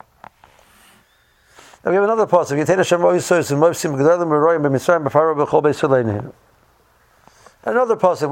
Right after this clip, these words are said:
"V'yisana Yitzi Misham, L'man Habi Yisana Lo Sezlana Za'oretz Asher Nishba Alav Yisrael." We were Avadim.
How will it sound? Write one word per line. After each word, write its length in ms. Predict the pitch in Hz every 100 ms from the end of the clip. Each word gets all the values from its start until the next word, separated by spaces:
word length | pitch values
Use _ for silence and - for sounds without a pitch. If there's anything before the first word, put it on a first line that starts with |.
| 151
"V'yisana 440 | 151 160 - 220 220
Yitzi 180 | - 214
Misham, 480 | 196 - 196 196 - _
L'man 260 | - 147 156
Habi 220 | 165 208
Yisana 360 | 196 - 190 175
Lo 120 | 170
Sezlana 340 | 147 160 165
Za'oretz 380 | 127 147 160 143
Asher 160 | 123 143
Nishba 240 | 120 151
Alav 200 | 135 123
Yisrael." 380 | 117 - 107 147 _ _ _ _ _ _ _ -
We 120 | 131
were 120 | 127
Avadim. 460 | 117 147 175 214